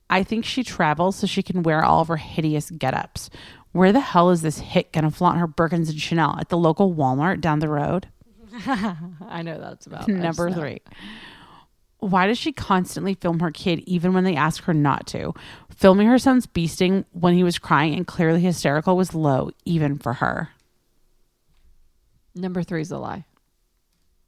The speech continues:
Speaker 1: Stop.
Speaker 2: Really?
Speaker 1: Yes. Yes.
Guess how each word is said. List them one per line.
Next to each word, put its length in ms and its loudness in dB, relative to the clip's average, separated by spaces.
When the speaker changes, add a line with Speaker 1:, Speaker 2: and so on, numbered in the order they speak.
Speaker 1:
Stop. 880 -4
Speaker 2:
Really? 400 6
Speaker 1:
Yes. 720 -8
Yes. 840 2